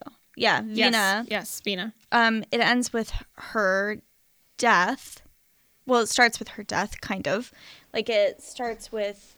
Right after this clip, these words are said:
Speaker 1: talking about the, her, the night and the day, like, before her death and stuff. And then, um, you know, she's this big music star. We find out that her and, um, and, oh my gosh, we've said his name, like, so many times.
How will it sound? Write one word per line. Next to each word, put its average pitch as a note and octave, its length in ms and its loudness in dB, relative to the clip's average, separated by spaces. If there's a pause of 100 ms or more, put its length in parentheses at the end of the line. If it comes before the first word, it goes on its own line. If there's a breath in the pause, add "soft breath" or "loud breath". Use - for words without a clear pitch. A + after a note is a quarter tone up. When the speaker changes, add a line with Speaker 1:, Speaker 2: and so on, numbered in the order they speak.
(120)
Speaker 1:
talking G#3+ 420 0
about F#3+ 380 2
the, - 100 -6
her, - 180 -8
the A3 160 -2
night G3 540 0
and F#3+ 180 -4
the F#3 80 -2
day, F#3 280 2
like, F3+ 220 -2
before G3+ 360 4
her G3 180 0
death F3+ 400 2
and - 160 -4
stuff. F3+ 380 0
And F#3 140 -4
then, F3+ 200 -2 (500 loud breath)
um, F3+ 540 -2 (720 loud breath)
you A3+ 120 2
know, G3+ 100 2
she's G#3+ 320 2
this G#3 240 2
big A3 600 8
music A3 380 2
star. F3+ 520 2
We G3 100 -2
find G3 260 -4
out F#3+ 200 2
that F3 400 2
her G3 640 2
and, F#3 460 0 (120)
um, F#3 500 0 (3000 soft breath)
and, G#3 340 0
oh G#3+ 100 2
my G3 100 2
gosh, F3+ 520 -2
we've A#3 120 0
said A3+ 180 0
his G#3+ 220 -2
name, F#3+ 160 -2
like, F#3+ 180 -6
so - 140 -6
many F#2+ 180 -6
times. - 580 -10